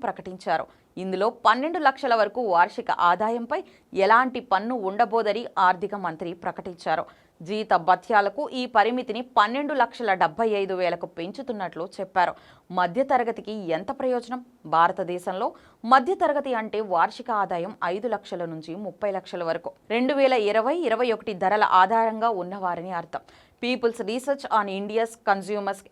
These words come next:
Economy ప్రకారం ప్రస్తుతం దేశ జనాభాలో నలభై శాతం మంది మధ్యతరగతిలో ఉన్నారు. రెండు వేల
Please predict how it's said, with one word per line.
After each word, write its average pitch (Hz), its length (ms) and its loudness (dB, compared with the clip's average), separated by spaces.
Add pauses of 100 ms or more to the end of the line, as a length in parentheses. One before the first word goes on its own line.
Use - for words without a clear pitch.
(120)
Economy 262 500 0
ప్రకారం 190 420 0 (120)
ప్రస్తుతం 196 440 -2 (380)
దేశ 330 160 2 (160)
జనాభాలో 214 520 4 (140)
నలభై 185 380 2
శాతం 240 360 -4
మంది 226 180 -4 (140)
మధ్యతరగతిలో 196 760 -4
ఉన్నారు. 170 280 0 (380)
రెండు 180 280 -2
వేల 220 140 2